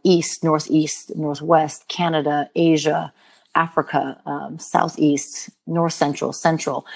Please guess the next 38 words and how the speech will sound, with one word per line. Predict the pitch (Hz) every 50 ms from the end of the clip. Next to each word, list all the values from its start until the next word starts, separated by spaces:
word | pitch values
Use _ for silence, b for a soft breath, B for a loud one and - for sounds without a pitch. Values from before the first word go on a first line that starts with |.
| B B B
So | - 165
they | 160 156
had | 151 - - -
all | 175 180
these | 180 165
different | 165 160 165 165 156
regionals. | 160 156 147 147 151 151 156 165 - -
And | - 165 160
then | 156 151
in | 151 151 151
two | 143 - - 190 190
thousand, | 180 185 180 170 165 160 156 160 160 160 156 160 156 156 151 _ b b b b b b b b b b b b b b _ _ _ _ -
so | 202 196
that | 180 202 214 208 - - 123 - -
continued | - 196 190 - - 190 185 175 165
in | 165 156
two | - 175
thousand | 170 160 151 156
eleven, | 156 151 165 165 165 170 175 170 170 175 175 B B B B B B B B B
twelve, | - - 175 160 156 160 156 156
thirteen, | - - 160 143 - - 165 156 151 151 147 _ _ _ _ _ _ _ _ _ _ _ _ _ _ _ _ _ -
fourteen, | - 180 185 196 190 185 - - 175 165 156 151 -
and | - 160 160
then | 156 151 139
two | - -
thousand | 165 165 156 160 156 143 - -
fifteen, | - 233 233 233 - - 202 185 175
they | 170 170
started | - 180 170 156 151
combining | - - 151 151 139 151 156 160 170 185 185 185
regionals | 190 190 202 190 202 214 226 233 240 240 220
because | - 180 156 170 165 156 156 151 - B B B B B B B
the | 160 156
level | 156 160 156 160 165
of | 156 151
competition | - 165 156 156 - 160 151 - 165 156
was | 147 135 139
rising. | 143 151 151 147 147 143 165 170 170 175 180 175